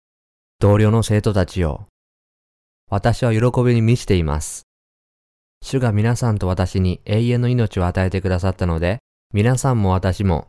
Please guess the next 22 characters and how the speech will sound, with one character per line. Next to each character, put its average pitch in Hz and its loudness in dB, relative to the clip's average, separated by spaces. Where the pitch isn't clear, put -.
喜 98 -2
び 107 2
に 101 0
満 104 0
ち - -16
て 101 2
い 90 2
ま 78 -2
す。 - -10
私 123 -2
た 131 -2
ち 117 -4
が 98 0
喜 101 0
び 107 0
を 101 0
感 101 0
じ 104 -2
な 107 2
い 98 2
の 80 -2
は、 87 -2